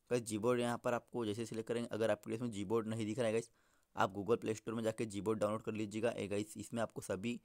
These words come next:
आपको यहाँ पर लैंग्वेज शो करती है, आप वहाँ से यूज़, चूज़ करके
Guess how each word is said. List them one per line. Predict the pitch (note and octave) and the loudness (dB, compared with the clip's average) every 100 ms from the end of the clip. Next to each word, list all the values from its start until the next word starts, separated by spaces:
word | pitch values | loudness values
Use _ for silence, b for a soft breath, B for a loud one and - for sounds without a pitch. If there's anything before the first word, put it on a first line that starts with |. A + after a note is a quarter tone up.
| b b b - | b b b -4
आपको | G#2 - A#2+ | -4 -2 -2
यहाँ | A2 | 0
पर | A2+ | 0
लैंग्वेज | G#2 G2+ A2+ | 0 0 -2
शो | - A#2 | -2 -2
करती | A2+ G#2 A#2 | -2 -2 0
है, | |
आप | G#2 G2+ G#2+ | 0 0 -4
वहाँ | G2+ | -8
से | - B2 | -4 -2
यूज़, | G#2 G2+ - | -2 -4 -8
चूज़ | A2 G#2 | -8 -4
करके | A2+ G#2 | -2 -2